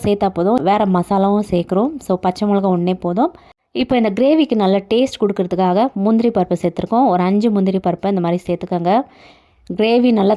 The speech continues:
திக்காவும் கிடைக்கும், நல்ல ருசியாகவும் இருக்கும். இப்போ இதை தண்ணி சேர்க்காம நல்லா அரைச்சு எடுத்து வச்சுக்கோங்க. இப்போ நம்ம குழம்பு ரெடி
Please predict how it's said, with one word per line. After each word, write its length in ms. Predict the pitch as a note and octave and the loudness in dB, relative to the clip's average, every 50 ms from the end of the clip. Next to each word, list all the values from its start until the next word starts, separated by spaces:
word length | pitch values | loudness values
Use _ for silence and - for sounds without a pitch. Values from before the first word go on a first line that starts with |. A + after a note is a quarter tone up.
| G#3 - | 0 -2
திக்காவும் 460 | G3 G3+ - - A3+ A3 A3 A3+ G#3 G3+ | -4 -2 0 0 0 2 2 2 2 2
கிடைக்கும், 380 | F3 E3 D#3+ - G3 A#3+ C4+ A3+ | 0 0 -2 -2 -2 0 0 0
நல்ல 200 | F3 F3 F#3 G3+ G3+ F3 | 0 2 2 2 2 0
ருசியாகவும் 440 | F3 E3+ - - G3 F#3 F3+ F#3 E3+ | -2 -2 -2 -2 -2 0 0 -2 -2
இருக்கும். 300 | E3+ - - A#3 D4+ G#4 G#4 - - - - - - _ _ _ _ _ B3+ | -2 -2 -2 -2 -2 -2 -4 -10 -16 -8 -8 -8 -8 _ _ _ _ _ -4
இப்போ 140 | B3 A#3+ - B3+ | -2 0 2 2
இதை 80 | A#3 A3+ A3 G#3+ | 2 2 0 0
தண்ணி 200 | A3 A3 A#3+ C#4 D4 - | 0 2 4 4 4 2
சேர்க்காம 400 | B3+ G#3+ G3+ - G3 F#3 F#3+ G3 F#3 F#3 | 2 -2 0 0 0 2 2 2 2 2
நல்லா 200 | F3+ F3+ F#3+ F#3+ F3 E3+ | 2 2 2 2 2 0
அரைச்சு 240 | F3 F#3 - - G#3 | 0 -2 0 -2 -2
எடுத்து 200 | F#3 - - F3+ | -2 0 -4 -4
வச்சுக்கோங்க. 420 | - - - - G3 F#3+ G3 A3+ C#4+ F#4 - - - - - - - - - - - - | -4 -4 -4 -2 -2 0 0 0 -2 -2 -6 -16 -20 -20 -20 -20 -20 -20 -20 -8 -4 -4
இப்போ 120 | A#3+ A#3 B3 A3 A3 | 0 0 0 2 2
நம்ம 220 | G#3 G#3 A3 A#3+ A#3 - | 2 2 2 0 0 0
குழம்பு 260 | G#3 G3+ G3+ G3+ G3+ G3+ | 0 2 2 2 2 2
ரெடி 140 | F#3+ F3+ F#3 | 2 0 0